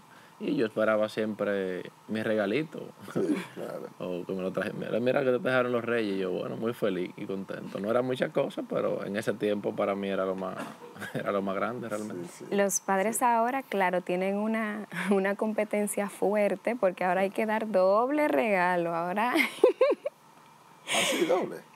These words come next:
Speaker 3: Doble regalo, porque ahora da, deja regalo Santa, deja regalo los Reyes, que debemos nosotros como cristianos, eh, tratar de que nuestros niños, eh, sepan desde muy pequeños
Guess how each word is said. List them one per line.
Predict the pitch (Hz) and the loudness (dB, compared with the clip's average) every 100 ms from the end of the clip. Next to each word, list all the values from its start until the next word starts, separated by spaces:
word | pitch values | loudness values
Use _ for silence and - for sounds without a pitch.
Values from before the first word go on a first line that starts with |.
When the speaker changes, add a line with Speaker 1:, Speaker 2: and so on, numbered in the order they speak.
| - 294 | -2 2
Speaker 3:
Doble | 196 208 190 185 185 | 4 6 6 6 4
regalo, | 180 196 185 208 427 453 339 | 4 4 4 4 4 2 2
porque | 247 - 208 | 2 2 2
ahora | 196 202 202 - - | 4 4 2 0 -6
da, | 202 196 202 | 4 6 6
deja | 202 214 262 | 6 4 4
regalo | 247 214 214 214 | 4 4 4 2
Santa, | 202 240 320 415 370 226 | 2 2 2 2 2 2
deja | 202 214 226 | 4 2 2
regalo | 214 208 196 202 | 2 2 2 2
los | 196 190 | 0 0
Reyes, | 170 165 170 - | 0 0 0 -2
que | - 196 | 0 2
debemos | 190 190 202 240 240 - | 2 4 2 2 -2 -2
nosotros | 196 190 190 202 196 196 | -4 -2 -2 -2 -4 -6
como | - 185 185 180 180 | -4 -2 0 0 0
cristianos, | 190 185 - 190 202 190 175 - - - - - - | 0 -2 0 0 2 0 -4 -8 -12 -16 -16 -6 0
eh, | 185 175 | 2 2
tratar | 180 175 180 190 | -2 -2 0 0
de | 208 | 0
que | 202 | 0
nuestros | 190 185 180 - 175 - | 0 0 -2 -2 -2 0
niños, | 175 208 196 175 185 - - 175 - | 0 0 0 -2 -4 -8 -12 -10 -4
eh, | 175 170 165 170 | 0 0 -2 0
sepan | 185 190 208 196 | 0 0 -2 -2
desde | 185 175 - 175 | -2 -2 -2 -2
muy | 180 196 | 0 0
pequeños | 214 - 180 170 185 247 | -4 -2 -2 -2 -6 -8